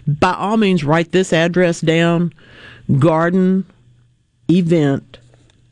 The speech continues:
twenty-two. Okay? Um, and that's just one event. <laughs> It's, there's actually gonna be lots of events. But in the wor-, in the term of the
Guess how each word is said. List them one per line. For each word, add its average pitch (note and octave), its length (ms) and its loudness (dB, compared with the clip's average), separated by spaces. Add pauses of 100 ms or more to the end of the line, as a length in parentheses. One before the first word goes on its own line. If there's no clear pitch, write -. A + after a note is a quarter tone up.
(540)
twenty-two. D#3+ 760 0 (760)
Okay? C3+ 460 0 (960)
Um, B2 500 0
and D3+ 180 0
that's C#3+ 200 -2
just D3 200 -2
one D3+ 200 2
event. C3 400 -2
<laughs> - 20 -8
It's, D3 400 0
there's C3 160 0
actually D3 260 -2
gonna C#3+ 100 2
be C#3+ 100 2
lots C#3 280 0
of C#3 120 -4
events. B2+ 460 -2 (460)
But D3+ 140 2
in E3 120 2
the C#3+ 100 2
wor-, D3 200 2
in D#3 160 -2
the B2+ 80 -4
term F3+ 320 0
of C#3+ 160 0
the C3+ 260 0